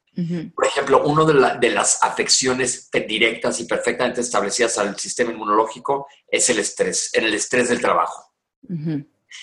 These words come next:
Speaker 2: El estrés del trabajo tienes que buscarte tus breaks, tus recreitos, tus salte de la computadora, párate, además de para físicamente ayudarte, párate, date una vuelta, salte y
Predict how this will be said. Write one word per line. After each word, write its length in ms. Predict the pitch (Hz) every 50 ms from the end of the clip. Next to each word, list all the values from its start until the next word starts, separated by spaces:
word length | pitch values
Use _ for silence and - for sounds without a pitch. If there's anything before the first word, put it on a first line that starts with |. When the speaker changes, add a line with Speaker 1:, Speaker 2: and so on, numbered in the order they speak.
| - - -
Speaker 2:
El 80 | 131 135
estrés 280 | 139 - - 185 160
del 120 | 180 - -
trabajo 340 | 156 147 147 147 156 156 156
tienes 240 | 160 151 156 151
que 80 | - 143
buscarte 540 | 123 120 - - - 147 139 127 - 147 131
tus 260 | - 123 110 95 95
breaks, 400 | 117 117 123 120 117 - - -
tus 400 | - 113 110 101 - - - - - 123 120
recreitos, 880 | - 107 107 120 - - 120 113 113 120 127 - - 143 127 - -
tus 420 | - 127 120 113 - - - - - - - -
salte 600 | - - - - - - 151 151 156 156 - 175
de 80 | 160 139
la 140 | 131 123 120
computadora, 600 | - 120 - - - 123 120 123 127 127 123 -
párate, 380 | - 131 135 143 - - - -
además 320 | 131 117 107 117 113 -
de 100 | 135 131
para 200 | - 117 104 95
físicamente 640 | - - 113 107 - - - 113 104 110 104 95 113
ayudarte, 540 | 107 101 98 101 101 - - 120 117 - - - - - _ _
párate, 380 | - 123 127 127 127 - 147 131
date 240 | 123 127 131 - 143
una 140 | 131 127 123
vuelta, 260 | 123 127 123 143 127
salte 420 | - - 135 - 160 160 - - -
y 300 | 143 135 135 - -